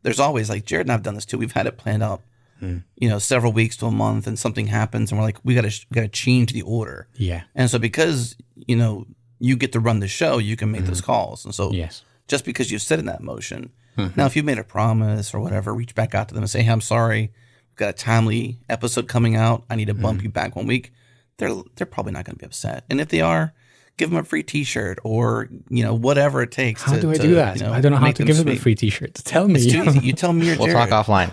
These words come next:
Speaker 3: We'll talk offline.
Speaker 1: Yeah,
Speaker 2: All right.
Speaker 1: we'll make it
Speaker 2: Okay.
Speaker 1: happen. It's too easy.
Speaker 2: Okay.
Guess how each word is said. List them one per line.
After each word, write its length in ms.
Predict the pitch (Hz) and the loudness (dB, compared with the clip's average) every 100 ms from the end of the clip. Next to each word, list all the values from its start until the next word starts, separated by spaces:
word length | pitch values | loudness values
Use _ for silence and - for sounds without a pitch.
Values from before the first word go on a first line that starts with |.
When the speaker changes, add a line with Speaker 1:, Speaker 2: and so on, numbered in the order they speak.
| - | -6
Speaker 3:
We'll 100 | - | -2
talk 180 | 117 104 | 0 2
offline. 140 | 92 | 2
Speaker 1:
Yeah, 80 | 127 | 4
Speaker 2:
All 60 | 131 | 4
right. 180 | 107 - | 2 2
Speaker 1:
we'll 80 | 120 | 2
make 100 | 131 | 4
it 40 | |
Speaker 2:
Okay. 80 | 101 | 2
Speaker 1:
happen. 300 | 127 - - - _ | 2 -4 -12 -16 _
It's 100 | - | -8
too 100 | 151 | -2
easy. 100 | 147 | 0
Speaker 2:
Okay. 280 | 107 98 90 | 0 -4 -8